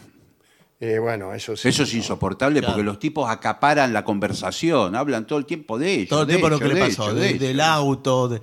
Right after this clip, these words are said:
Speaker 2: Sí.
Speaker 3: bueno, también con los quejosos, está el yo que
Speaker 2: Sí,
Speaker 3: se
Speaker 2: sí.
Speaker 3: queja también.
Speaker 2: El co-, el quejoso,
Speaker 3: Junta las dos cosas.
Speaker 2: el quejoso creo que también se
Speaker 1: Bueno, y
Speaker 2: goza.
Speaker 1: hay otro que es el osco que no habla de sí mismo y nunca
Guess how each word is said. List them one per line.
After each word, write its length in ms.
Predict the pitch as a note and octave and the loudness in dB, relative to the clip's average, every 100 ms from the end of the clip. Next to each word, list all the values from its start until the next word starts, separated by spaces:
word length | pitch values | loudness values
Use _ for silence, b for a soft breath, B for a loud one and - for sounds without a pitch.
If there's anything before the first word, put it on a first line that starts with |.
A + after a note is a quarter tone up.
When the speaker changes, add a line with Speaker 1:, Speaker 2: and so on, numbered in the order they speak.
| - | -6
Speaker 2:
Sí. 120 | C#3+ | 0
Speaker 3:
bueno, 240 | E3 D#3+ | 2 2
también 260 | C#3 D#3 F#3 | -2 -2 -4
con 320 | D3+ B2+ A#2 | -4 -6 -6
los 120 | A2 G2 | -8 -10
quejosos, 480 | A2 E3+ C#3 F#2+ | -8 -4 -6 -8
está 160 | F2+ G2 | -14 -14
el 280 | F#2+ F#2+ F#2 | -14 -14 -12
yo 260 | - A#2+ A2 | -10 -8 -8
que 80 | |
Speaker 2:
Sí, 60 | G#2 | -10
Speaker 3:
se 60 | A2 | -10
Speaker 2:
sí. 40 | |
Speaker 3:
queja 320 | G#2 A2+ - F#2 | -10 -12 -12 -16
también. 240 | F#2+ G2+ | -6 -4
Speaker 2:
El 60 | F#2+ | 0
co-, 240 | B2+ B2+ | 0 0
el 80 | G#2+ | -2
quejoso, 320 | A#2 A2 F#3+ | -2 4 4
Speaker 3:
Junta 140 | E3+ F3 | 6 4
las 140 | E3 | 4
dos 160 | F#3+ F3+ | 2 0
cosas. 340 | C#3+ G#2+ - | -2 -4 -4
Speaker 2:
el 100 | C3+ | -4
quejoso 440 | E3 D#3 A3+ F#3+ D3+ | -4 0 0 2 2
creo 180 | C3+ | 2
que 100 | A#2+ | 2
también 300 | A2+ A2+ A2+ | 2 2 2
se 140 | F#2+ F#2 | 0 4
Speaker 1:
Bueno, 240 | G3+ F3 | 6 6
y 40 | F3 | 6
Speaker 2:
goza. 120 | A3 | 6
Speaker 1:
hay 140 | A#3 | 8
otro 380 | A#3+ A3 E3 E3 | 6 6 4 2
que 80 | D#3 | 0
es 100 | D#3+ | 2
el 160 | F3 G3 | 4 6
osco 420 | A3+ - G3+ F#3 | 4 4 2 2
que 120 | E3 | 2
no 180 | D3+ F#3+ | 4 4
habla 360 | G#3 C#3 A#2 A2 | 4 2 -2 -4
de 80 | |
sí 120 | F#2+ A2+ | -6 -10
mismo 380 | G#2+ F#2+ F#2+ | -10 -10 -10
y 20 | G#2+ | -4
nunca 460 | D#3+ D3+ A#2+ F#2+ | -2 -2 -4 -8